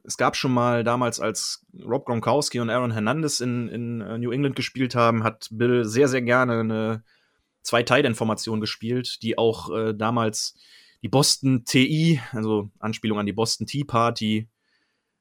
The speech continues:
äh, genannt wurde. Und ja, was soll ich sagen? Die ist, die ist back in New England. Wir haben wieder Tight Ends, Leute. Und ich bin mir ziemlich sicher, ähm, dass das eine ganz andere Nummer wird als in den letzten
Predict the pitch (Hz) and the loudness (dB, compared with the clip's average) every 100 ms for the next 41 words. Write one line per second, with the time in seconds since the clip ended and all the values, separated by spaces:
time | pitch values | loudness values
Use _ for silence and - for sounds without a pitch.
0 | _ - 120 117 120 131 113 123 123 120 | _ 2 4 4 4 2 2 2 4 2
1 | 113 139 151 113 _ _ _ _ - 107 | 2 2 2 0 _ _ _ _ -10 -2
2 | 127 120 139 127 98 90 104 117 - - | 0 2 2 0 -4 -8 -6 -4 -4 -4
3 | - - _ 101 113 - 151 151 151 180 | -6 -12 _ -14 -6 -4 0 0 0 0
4 | 160 107 92 _ _ _ _ _ _ - | 0 -2 -4 _ _ _ _ _ _ -8
5 | 104 147 160 147 139 143 147 160 107 98 | -2 0 -2 -2 -2 0 0 -2 -2 -6
6 | 98 95 92 92 87 95 90 - - - | -2 -2 -2 -4 -6 -8 -10 -16 -18 -8
7 | 139 120 - 160 123 139 - 117 139 _ | -4 -2 -2 -4 -2 -2 2 2 0 _
8 | - - - _ _ _ _ - 120 117 | -20 -20 -20 _ _ _ _ -4 0 2
9 | 113 104 - - _ 107 - 113 - 120 | 0 -2 -8 -20 _ -4 0 0 0 0
10 | 117 120 120 120 120 123 113 107 113 101 | 2 2 2 2 2 4 2 2 -2 -6
11 | 110 107 113 - - 101 98 101 | -4 -2 -2 -4 -6 -4 -4 -6